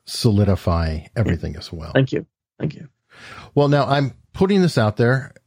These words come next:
Speaker 1: and I put it out to other people. Love to see if you'd wanna come back on. I think you saw the, uh, Chase Hughes. I did a
Speaker 2: Yeah.
Speaker 1: live stream with him.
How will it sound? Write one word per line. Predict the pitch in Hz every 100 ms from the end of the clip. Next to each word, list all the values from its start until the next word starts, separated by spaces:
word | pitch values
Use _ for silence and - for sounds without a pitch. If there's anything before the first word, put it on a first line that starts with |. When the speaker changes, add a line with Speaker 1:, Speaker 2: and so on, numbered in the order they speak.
| _
Speaker 1:
and | 117 113 107 107 104 -
I | 104
put | - 113
it |
out | 110 101
to | -
other | 107
people. | - 120 87 80 - - _
Love | 120 123 175
to | 180
see | -
if | 143
you'd | 127 110
wanna | 113 113
come | - 120
back | 107 95 -
on. | 104 95 92
I | 104
think | - 123 -
you | 107
saw | - 120 107
the, | 95 92 87
uh, |
Chase | - - 117 -
Hughes. | - 147 98 85 90 -
I | 110
did | 113 120
a |
Speaker 2:
Yeah. | 165 156
Speaker 1:
live | 143 131
stream | - 104 92
with | 87
him. | 92 90 95